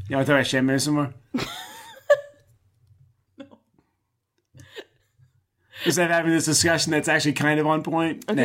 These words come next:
Speaker 1: Nah.
Speaker 2: Okay, can you
Speaker 1: <laughs>
Speaker 2: cha-, can you ask the other question? Yes, I'm playing Detroit <laughs> Become Human.
Speaker 1: Okay. Yeah, I'm probably not.
Speaker 2: Okay.
Speaker 1: All right.
Speaker 2: Great.
Speaker 1: Okay. Uh, Greg, Greg on Twitter, Hulk Beast fifty-one.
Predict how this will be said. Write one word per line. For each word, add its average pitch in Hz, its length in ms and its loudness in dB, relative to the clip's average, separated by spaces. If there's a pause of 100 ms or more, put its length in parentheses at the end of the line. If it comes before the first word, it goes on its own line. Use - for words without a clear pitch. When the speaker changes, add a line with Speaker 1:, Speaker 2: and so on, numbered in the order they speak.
Speaker 1:
Nah. 85 240 0 (180)
Speaker 2:
Okay, 214 280 -4
can 220 200 -4
you 233 200 2
Speaker 1:
<laughs> - 20 -6
Speaker 2:
cha-, - 280 -4
can 254 260 0
you 262 60 0
ask 262 160 -2
the 240 160 4
other 240 140 -2
question? - 680 -8 (460)
Yes, 277 260 2
I'm 277 120 4
playing 262 220 4
Detroit 226 460 4
<laughs> - 60 -2
Become 240 280 4
Human. 214 500 4 (120)
Speaker 1:
Okay. - 220 -8 (300)
Yeah, 135 300 4
I'm 156 100 2
probably 165 300 2
not. 135 380 2 (140)
Speaker 2:
Okay. 240 460 0
Speaker 1:
All 127 60 -4 (100)
right. 117 180 -4 (280)
Speaker 2:
Great. 175 240 2
Speaker 1:
Okay. 160 280 0 (580)
Uh, 156 340 2
Greg, 185 680 0
Greg 185 540 2
on 160 180 2
Twitter, 160 300 4
Hulk 180 300 2
Beast 175 320 0 (140)
fifty-one. 147 880 2